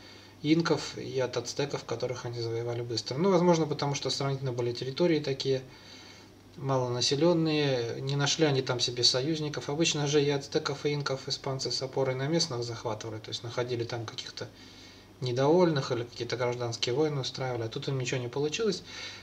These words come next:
Ну, короче, этого Альмагро там разбили. Он вернулся в Перу, два года провоевав в Чили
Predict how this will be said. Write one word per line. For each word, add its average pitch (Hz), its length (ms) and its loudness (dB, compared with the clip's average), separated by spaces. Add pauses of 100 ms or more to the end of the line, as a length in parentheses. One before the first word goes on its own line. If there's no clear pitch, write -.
(140)
Ну, 214 80 -2
короче, 214 320 8
этого 165 260 6
Альмагро 160 380 6
там 147 240 4
разбили. 175 480 2 (1200)
Он 165 180 6
вернулся 151 440 6
в - 60 -6
Перу, 208 300 8
два 165 180 4
года 165 240 4
провоевав 151 560 2
в - 40 -12
Чили 135 320 0